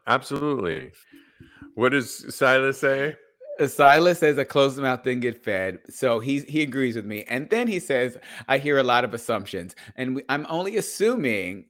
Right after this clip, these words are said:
Speaker 2: because I don't have the people in front of me to get clarification."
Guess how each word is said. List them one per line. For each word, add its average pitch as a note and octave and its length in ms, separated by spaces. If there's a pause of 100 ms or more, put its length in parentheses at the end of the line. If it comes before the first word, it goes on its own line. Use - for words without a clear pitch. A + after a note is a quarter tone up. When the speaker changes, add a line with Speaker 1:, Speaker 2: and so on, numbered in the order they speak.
Speaker 2:
because A2 960 (300)
I A#2 80
don't B2+ 180
have A2+ 380 (500)
the B2 80
people B2+ 320
in G#2+ 140
front B2 240
of G#2+ 80
me F2+ 180
to F2 160
get E2+ 280
clarification." - 800